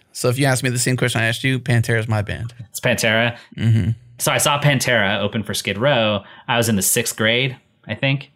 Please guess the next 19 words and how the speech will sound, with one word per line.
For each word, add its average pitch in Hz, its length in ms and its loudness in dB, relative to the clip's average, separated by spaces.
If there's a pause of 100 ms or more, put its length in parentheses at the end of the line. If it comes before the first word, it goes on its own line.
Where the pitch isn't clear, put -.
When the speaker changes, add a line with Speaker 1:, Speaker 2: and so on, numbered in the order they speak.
Speaker 1:
How 170 140 0
old 220 100 0
are 139 40 0
you 123 80 2
then, 113 120 2
Adam? 110 260 0 (600)
Speaker 2:
I'm 104 80 -4
forty-three. 101 640 0 (300)
Speaker 1:
Okay, 120 320 0
so 120 200 0
we're, 175 240 2
like, 143 180 -2
same, 131 500 -2
basically 113 300 0
same 101 260 -2
age. 90 160 -4
I'm 117 120 2
forty-two, 113 480 -2
so 98 240 -4